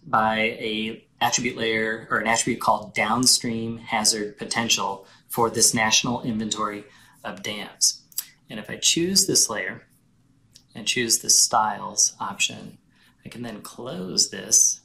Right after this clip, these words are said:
and I get a lot more map space. I also, uh, collapsed these labels for all the tools to give myself a little bit more space. So here we are.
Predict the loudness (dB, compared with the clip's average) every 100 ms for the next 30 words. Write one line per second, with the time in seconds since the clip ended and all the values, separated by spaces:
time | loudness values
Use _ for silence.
0 | _ _ -16 -12 -10 -4 0 0 -2 -6
1 | -4 -4 2 4 2 -2 -4 -2 0 2
2 | 2 0 -12 -14 -16 -14 -12 -12 -14 -16
3 | -16 -16 -16 -20 _ -10 -10 -20 _ _
4 | _ _ _ _ _ _ -6 -2 0 2
5 | 0 2 2 2 0 -12 _ _ -14 -14
6 | -4 0 0 -2 -6 -6 -6 0 0 0
7 | -4 -4 -4 -4 -2 -2 -2 -4 0 0
8 | 0 -2 -2 -2 -6 0 2 2 0 2
9 | 4 4 0 -4 -14 -20 -20 -20 -20 -20
10 | -20 -20 _ 6 8 8 8 4